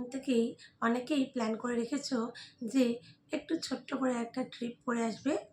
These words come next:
তাদের ছেলেমেয়েদের নিয়ে, ছোট্ট একটা কোনো পাহাড়ি এলাকায় ঘুরতে চলে যাবে, কিংবা কোনো এক জায়গায় হয়তো দু তিন দিন জন্য ঘুরে আসবে।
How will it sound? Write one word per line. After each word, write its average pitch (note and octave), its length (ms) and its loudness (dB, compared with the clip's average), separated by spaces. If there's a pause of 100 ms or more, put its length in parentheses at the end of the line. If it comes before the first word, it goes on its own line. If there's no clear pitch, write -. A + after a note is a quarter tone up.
(220)
তাদের A3 340 2 (400)
ছেলেমেয়েদের A3 540 2
নিয়ে, A3+ 340 2 (360)
ছোট্ট - 280 -8
একটা B3 220 -4
কোনো B3+ 220 -2 (140)
পাহাড়ি A3+ 400 2
এলাকায় A3 400 -2
ঘুরতে - 320 -4
চলে G#3+ 260 -2
যাবে, G#3+ 220 2 (600)
কিংবা C#4+ 280 4 (480)
কোনো C#4+ 200 4
এক A#3 220 2
জায়গায় A3+ 340 0
হয়তো B3 240 -2
দু A#3 140 -2
তিন A3 220 -2
দিন A#3 200 0
জন্য B3 240 2
ঘুরে G#3 300 0
আসবে। F#3+ 320 -2